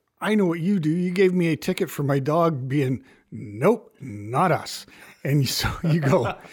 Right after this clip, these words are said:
<laughs> and so you've gotta go into that bit. And we, uh, we had looked at it and went,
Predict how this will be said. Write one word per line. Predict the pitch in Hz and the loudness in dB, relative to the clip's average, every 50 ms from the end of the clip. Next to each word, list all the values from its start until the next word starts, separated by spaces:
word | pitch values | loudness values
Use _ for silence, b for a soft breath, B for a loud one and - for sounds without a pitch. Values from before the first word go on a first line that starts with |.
| B B B | B B B
<laughs> | B B B B 156 160 - - | B B B B -12 -12 -10 -8
and | 180 156 151 135 | -2 0 0 0
so | - - 156 | 0 0 0
you've | 139 135 135 123 | 0 0 0 0
gotta | 143 147 147 151 | 0 2 2 2
go | 143 143 143 151 | 2 2 2 2
into | 147 143 143 | 2 2 2
that | 139 127 120 - - 117 | 0 -2 -2 -4 -6 -4
bit. | 160 190 214 214 - | -2 -2 -2 -2 -6
And | 185 139 135 147 147 | -6 -4 -2 -2 0
we, | 147 156 160 160 156 156 | 0 0 -2 0 0 -2
uh, | 139 131 123 120 117 120 117 110 110 - B B B B B _ | -2 -2 -6 -6 -8 -8 -8 -8 -10 -10 B B B B B _
we | - 139 147 | -6 -4 -2
had | 139 120 131 | -2 -2 -2
looked | 131 180 220 - - | -2 -2 -2 -2 -2
at | 151 123 113 107 | -4 -4 -4 -6
it | 117 151 - b b b b b | -10 -12 -14 b b b b b
and | - 143 135 | -6 -4 -4
went, | 131 131 - | -4 -6 -8